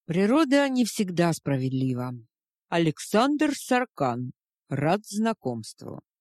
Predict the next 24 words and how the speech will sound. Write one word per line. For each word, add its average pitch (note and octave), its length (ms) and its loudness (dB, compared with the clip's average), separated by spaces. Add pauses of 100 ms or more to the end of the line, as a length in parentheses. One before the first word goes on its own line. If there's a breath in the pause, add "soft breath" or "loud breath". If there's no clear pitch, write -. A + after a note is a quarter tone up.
(300)
Целовать B3 600 4
руки G#3 420 4
ей C#3+ 400 0
я C#3 220 0
не D#3 160 2
стал. D#4+ 380 -2 (460)
При G3 120 -2
моей G3+ 340 0
драконьей F3+ 560 -2
морде G#3 500 -2
это E3 180 -4
было F3+ 300 -2
проблематично. F#3+ 1000 -4 (400)
Да G#3+ 120 0
и C4+ 100 0
не C4+ 120 2
хотелось C#3+ 580 -2
ее C#3 180 -2
пугать. - 540 -16 (320)
Просто C#4+ 460 2
пожал G#3+ 480 4
ее F3+ 220 4
крохотную E3 640 0
ладошку. D3 720 -4